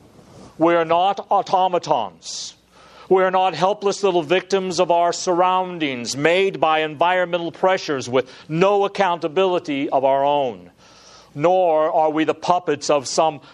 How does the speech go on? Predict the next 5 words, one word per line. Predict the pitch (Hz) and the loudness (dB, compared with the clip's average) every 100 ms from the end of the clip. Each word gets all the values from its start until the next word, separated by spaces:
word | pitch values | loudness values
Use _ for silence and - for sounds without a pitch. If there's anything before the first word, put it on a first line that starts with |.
| - 135 | -14 -6
genetic, | 117 160 165 180 165 - - _ _ - | 0 2 2 0 -2 -6 -16 _ _ -10
biochemical | 131 170 180 175 160 - _ - 202 196 175 160 139 | 0 2 2 0 -2 -6 _ -2 0 0 0 2 0
makeup | 143 175 180 160 131 - | 2 0 2 0 0 0
within | 139 143 147 | -2 0 -2
us, | 110 95 - | -4 -6 -6